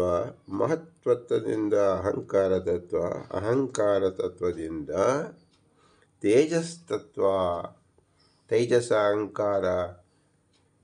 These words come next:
ಈ ತೇಜಸ್ತತ್ವದ ಶರೀರವಾಗಿರೋದು ದೇವತೆಗಳಿಗೆ. ಬ್ರಹ್ಮದೇವರಿಂದ ಮನಸ್ಸಿನಿಂದ ಹುಟ್ಟಿದ್ದು ಅಂದರೆ ಅರ್ಥ ಏನು?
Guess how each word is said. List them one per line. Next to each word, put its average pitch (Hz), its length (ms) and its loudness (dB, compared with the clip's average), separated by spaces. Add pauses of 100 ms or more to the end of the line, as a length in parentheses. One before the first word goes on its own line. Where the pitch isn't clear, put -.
(120)
ಈ 139 160 4
ತೇಜಸ್ತತ್ವದ 117 1200 0
ಶರೀರವಾಗಿರೋದು 90 1500 -2
ದೇವತೆಗಳಿಗೆ. 95 1300 2 (1400)
ಬ್ರಹ್ಮದೇವರಿಂದ 110 1300 4
ಮನಸ್ಸಿನಿಂದ 113 1000 0
ಹುಟ್ಟಿದ್ದು 117 720 2
ಅಂದರೆ 92 640 -2
ಅರ್ಥ 92 240 -6
ಏನು? 92 760 0